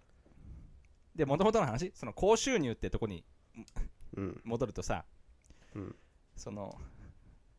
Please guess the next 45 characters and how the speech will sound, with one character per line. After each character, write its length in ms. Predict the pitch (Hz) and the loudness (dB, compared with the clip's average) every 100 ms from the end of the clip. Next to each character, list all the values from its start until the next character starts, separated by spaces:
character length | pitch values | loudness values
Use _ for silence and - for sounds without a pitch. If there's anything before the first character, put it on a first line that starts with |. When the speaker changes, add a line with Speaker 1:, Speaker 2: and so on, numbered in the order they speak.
| _ - - - | _ -20 -20 -4
Speaker 1:
<laughs> 340 | - - 175 | 0 2 4
そ 140 | 151 151 | 4 4
の 80 | |
チ 80 | 139 | 4
ャ 60 | 143 | 2
ッ 40 | |
ト 100 | - | 2
の 60 | 160 | 0
中 140 | 170 | 2
で 80 | 98 | 4
は、 240 | 113 98 - - - 110 - - - | 4 2 -2 -14 -14 -16 -18 -20 -18
な 160 | - 92 | -10 -8
ん 40 | 127 | -8
て 60 | - | -10
言 100 | - | -10
っ 20 | |
て 120 | 104 | -8
た 80 | 107 | -8
っ 20 | - | -8
け 80 | - | -12
な、 100 | - - - | -14 -16 -12
そ 80 | 58 | -8
の、 140 | 55 - - - - _ - _ - - - _ - - - | -8 -10 -10 -10 -12 _ -20 _ -20 -20 -20 _ -20 -20 -10
な 60 | 151 | -4
ん 40 | |
か、 60 | 127 | -2
「一 200 | 123 165 | 0 6
番 160 | 185 | 6
手 140 | 196 180 | 6 2
っ 20 | |
取 260 | - 202 214 | 6 6 8
り 40 | |
早 140 | 233 | 8
く 220 | - 98 - - - - _ - - - - - - - - - | 6 2 -2 -12 -20 -20 _ -20 -20 -20 -20 -20 -20 -20 -20 -12
給 240 | - 156 147 | 0 2 4
料 160 | 113 | 4
が 100 | 101 | 4
高 180 | - 117 | 2 0
く 100 | - | 0
な 100 | 117 | 2
る 80 | 117 | 2
に 100 | 98 | 0
は、 160 | 87 - - - - - - - - - - - - | -4 -8 -8 0 2 2 0 -6 -16 -20 -16 -14 -10
Speaker 2:
う 40 | 107 | -10
ん。 180 | 90 | -10